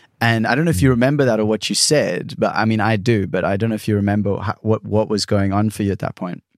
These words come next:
Speaker 2: I thi-, I mean, in the beginning, it was, it's, it was, and even now, like, it's not a popular opinion to have.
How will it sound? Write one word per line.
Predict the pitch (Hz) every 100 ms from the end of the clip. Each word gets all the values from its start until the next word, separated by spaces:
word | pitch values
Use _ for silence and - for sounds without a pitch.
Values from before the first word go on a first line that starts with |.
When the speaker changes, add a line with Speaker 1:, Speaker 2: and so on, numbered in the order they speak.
| _
Speaker 2:
I | -
thi-, | 117 170
I | 180
mean, | 196
in | - 143
the | 147
beginning, | 135 117 156 233 143
it | 110 104
was, | 107 95 110
it's, | 101 95
it | 104
was, | 104 87 98 _ _ -
and | 90 -
even | 107 120 95
now, | 92 113 85 80
like, | 92 92
it's | 98 -
not | 156 170 -
a |
popular | - - 123 120 107 101
opinion | 87 90 123 85
to | 80
have. | 82 117 -